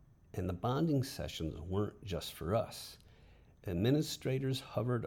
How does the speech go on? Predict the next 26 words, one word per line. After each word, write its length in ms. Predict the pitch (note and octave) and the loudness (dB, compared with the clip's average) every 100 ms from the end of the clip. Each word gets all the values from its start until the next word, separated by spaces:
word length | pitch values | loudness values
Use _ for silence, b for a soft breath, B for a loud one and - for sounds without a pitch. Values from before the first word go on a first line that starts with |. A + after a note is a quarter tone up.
| - | -2
over 360 | G2+ G#2 F#2 E2+ | 2 4 4 4
us 240 | G2 - | 2 -2
like 200 | C#2 B1+ | -6 -6
high-altitude 1300 | - - G#2 G#2 - E2 F2 - F2 - D#2+ B1+ E2+ | -8 -2 0 0 -4 -2 -2 -2 -4 -2 -4 -4 -2
buzzards, 640 | F2+ F2+ F#2+ G2 F2+ - B B B B | 2 2 2 0 -2 -8 B B B B
smelling 720 | - - - F#2+ G2+ A2 A2+ E2+ | -10 -8 -2 2 4 4 4 2
a 80 | |
choking 640 | - - F2 F2+ - F#2 F#2 | -2 -6 -4 -4 -2 -2 -2
corpse, 560 | - - F2+ F2 - - - - | -4 -4 -2 -4 -6 -14 -12 -6
ready 360 | D#2 E2+ G#2 | -2 0 0
to 120 | G#2+ D#2+ | 0 0
give 260 | C#2+ E2 | 0 2
up 280 | G2 - - | 2 0 -2
the 100 | F2 | -2
ghost. 520 | D#2+ C#2+ C2 - - - B B B B B - | 0 -2 -4 -8 -12 -18 B B B B B -6
Make 300 | F#2 G2 - | -2 0 -2
a 100 | - - - - | -8 -10 -20 -2
big 360 | A2 A2 A#2 | 2 4 4
mistake, 720 | A2+ G2 - - A2+ - - - - - | 4 2 0 0 0 0 -6 -20 -20 -4
be 280 | F#2 B1+ | -2 2
antisocial, 960 | G2 G#2+ G#2+ G2 F#2 - B2 B2+ D3 C#3+ - - | 2 2 0 0 -2 -2 -2 -2 -4 -6 -8 -8
and 200 | E2 D2 | -4 -2
your 200 | F#2+ C#3 | 2 2
number 420 | F3+ G2+ E2+ D#2+ E2 | 4 2 2 2 0
was 300 | C#2+ D2 F2+ | -2 -2 -2
up. 280 | - - | -2 -6